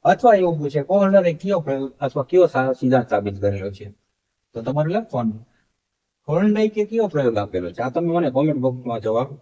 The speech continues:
આપજો. બરાબર છે. હવે જે નથી અમુક વાત આવી એની વાત કરી લઈએ. તો ભાઈ પાવલો છે, રશિયન છે, પ્રયોગ કર્યો છે કૂતરા ઉપર. પેટ્રોવિચ પાવલોએ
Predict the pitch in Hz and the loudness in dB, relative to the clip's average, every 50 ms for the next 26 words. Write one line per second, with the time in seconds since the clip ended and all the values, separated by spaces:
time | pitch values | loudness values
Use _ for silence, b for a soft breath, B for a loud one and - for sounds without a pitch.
0 | _ - - - - - - - _ _ _ _ _ _ _ _ _ _ _ _ | _ -6 -6 -4 -4 -6 -10 -18 _ _ _ _ _ _ _ _ _ _ _ _
1 | - 135 156 185 180 151 127 - - 95 - b b b b - - 262 - 226 | -4 -2 0 0 0 -2 -4 -6 -8 -16 -20 b b b b 4 4 4 6 6
2 | 214 175 180 185 - 254 220 202 214 208 185 180 180 175 180 175 170 170 170 151 | 4 4 4 2 2 0 0 0 0 0 4 4 4 4 4 4 4 4 2 -2
3 | - 151 175 185 156 135 123 117 - - 110 110 107 107 104 104 107 120 143 170 | -2 -2 -2 0 2 2 0 0 -2 -2 -2 -2 -2 -2 -2 -2 -2 -2 -2 -4
4 | 175 _ _ _ _ _ _ _ _ _ _ _ _ _ - 151 160 175 175 160 | -6 _ _ _ _ _ _ _ _ _ _ _ _ _ 2 4 4 4 4 0
5 | - - 151 160 170 170 175 170 160 - 170 131 127 147 151 143 147 165 151 131 | 2 2 2 4 4 2 0 0 -2 -2 -2 0 0 -2 -4 -4 -4 -2 -2 -2
6 | 113 110 - 110 92 85 _ _ _ _ _ _ _ _ _ - 143 156 170 160 | -2 -4 -6 -10 -12 -12 _ _ _ _ _ _ _ _ _ 0 2 2 2 0
7 | 156 160 156 160 156 151 156 147 - 143 143 - - 110 101 95 92 87 87 85 | 0 -2 0 0 0 0 -2 -4 -6 -6 -8 -6 -4 -4 -4 -4 -4 -6 -14 -16
8 | 82 _ _ _ _ _ _ _ _ _ _ _ - 131 151 156 151 185 190 185 | -20 _ _ _ _ _ _ _ _ _ _ _ -2 -2 -2 0 0 0 2 2
9 | 185 185 180 - - 156 160 170 170 175 175 180 180 180 | 2 0 -2 -2 -2 0 2 4 4 4 2 2 2 0